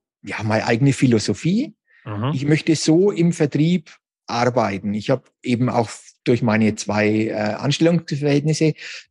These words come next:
Speaker 1: einfach die Erfahrungen gesammelt, wie arbeiten die, wie arbeiten die anderen Firmen und so weiter.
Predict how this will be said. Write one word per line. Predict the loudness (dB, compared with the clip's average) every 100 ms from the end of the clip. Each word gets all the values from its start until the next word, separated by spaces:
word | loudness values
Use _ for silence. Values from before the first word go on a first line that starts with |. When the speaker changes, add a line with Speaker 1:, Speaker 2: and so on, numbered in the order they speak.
| _ _
Speaker 1:
einfach | -6 -4 0
die | 0
Erfahrungen | 0 0 2 2 0
gesammelt, | -2 -2 -2 2 0 -2 -16
wie | -12 -12 -10 -8 -4 -2
arbeiten | -2 0 0 -2 -2
die, | -2 0 2 0 0
wie | -4 -4 -4
arbeiten | -2 0 0 0
die | 2
anderen | 4 2 2
Firmen | 2 2 0 0
und | -2
so | -2 -2
weiter. | 0 0 0